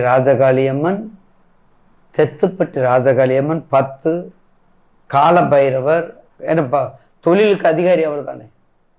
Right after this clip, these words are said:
காலபைரவர், பாதச்சனிக்கு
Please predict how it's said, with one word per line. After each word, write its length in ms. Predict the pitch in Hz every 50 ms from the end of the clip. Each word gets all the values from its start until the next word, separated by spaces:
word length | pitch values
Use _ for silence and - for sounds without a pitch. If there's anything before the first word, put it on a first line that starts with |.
| _ _ _ _ _ _ _ _ -
காலபைரவர், 840 | - 131 143 147 147 139 127 135 135 131 123 127 127 143 151 156 160 - _ _ _ _ _ _ _ _ _ _ _ _ _ _ _ _ _ _ _ _ _ _ _ _ _ _ _ _ _ _ _ -
பாதச்சனிக்கு 800 | 147 156 175 185 165 185 165 185 - 160 139 139 135 - -